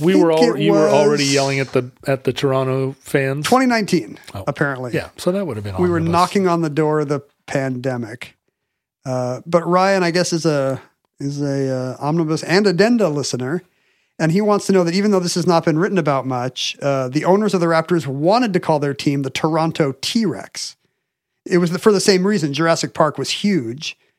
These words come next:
Speaker 2: and the league said, "No, like, w-, we're trying to market to kids here." The
Speaker 1: Don't
Speaker 2: T-Rex,
Speaker 1: scare them
Speaker 2: the
Speaker 1: with the
Speaker 2: T-Rex
Speaker 1: T-Rex?
Speaker 2: is scary. You might as well name
Speaker 1: Aw.
Speaker 2: your team the Draculas or the
Speaker 1: Aw.
Speaker 2: Frankensteins.
Speaker 1: That would be so cool, the
Speaker 2: That's
Speaker 1: Toronto Draculas.
Speaker 2: Well, it's also insane. Like, who likes
Speaker 1: <laughs>
Speaker 2: T-Rexes more than kids? Like,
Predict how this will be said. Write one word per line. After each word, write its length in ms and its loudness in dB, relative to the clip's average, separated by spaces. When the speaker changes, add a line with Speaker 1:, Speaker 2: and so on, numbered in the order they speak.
Speaker 2:
and 140 2
the 60 4
league 240 0
said, 260 2
"No, 460 -2
like, 420 -2
w-, 160 -8
we're 160 -2
trying 260 2
to 220 -2
market 340 0
to 80 -2
kids 440 0
here." 400 -4
The 80 0
Speaker 1:
Don't 120 4
Speaker 2:
T-Rex, 260 2
Speaker 1:
scare 380 2
them 180 4
Speaker 2:
the 80 2
Speaker 1:
with 100 6
the 60 6
Speaker 2:
T-Rex 140 4
Speaker 1:
T-Rex? 280 4
Speaker 2:
is 60 0
scary. 460 2
You 120 2
might 160 4
as 80 0
well 120 4
name 180 2
Speaker 1:
Aw. 20 0
Speaker 2:
your 80 0
team 220 0
the 60 -2
Draculas 760 -2
or 120 2
the 80 0
Speaker 1:
Aw. 60 -4
Speaker 2:
Frankensteins. 640 0
Speaker 1:
That 280 0
would 120 0
be 160 6
so 240 4
cool, 460 4
the 80 6
Speaker 2:
That's 120 2
Speaker 1:
Toronto 420 4
Draculas. 680 2
Speaker 2:
Well, 100 4
it's 100 -4
also 220 4
insane. 560 2
Like, 200 2
who 220 6
likes 280 4
Speaker 1:
<laughs> 100 -4
Speaker 2:
T-Rexes 460 2
more 180 4
than 140 2
kids? 240 2
Like, 260 2